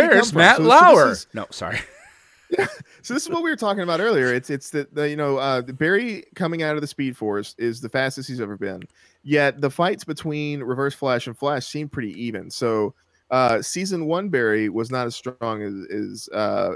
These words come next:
Speaker 2: as, as season one Eobard, but he still managed to defeat him.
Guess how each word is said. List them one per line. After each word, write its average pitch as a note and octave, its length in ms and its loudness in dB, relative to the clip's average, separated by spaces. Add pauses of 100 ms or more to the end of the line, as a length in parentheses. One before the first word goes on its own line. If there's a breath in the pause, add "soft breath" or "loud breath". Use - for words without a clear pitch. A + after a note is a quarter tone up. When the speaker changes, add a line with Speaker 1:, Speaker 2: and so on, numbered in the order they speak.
Speaker 2:
as, G2+ 400 -10 (200)
as G2 280 -4
season A#2 320 -8
one G2 100 -8
Eobard, G#2+ 560 0
but A2+ 140 0
he B2 80 -2
still C#3 240 -4
managed G#2+ 280 -4
to - 40 -20
defeat - 340 -6
him. G2 240 -6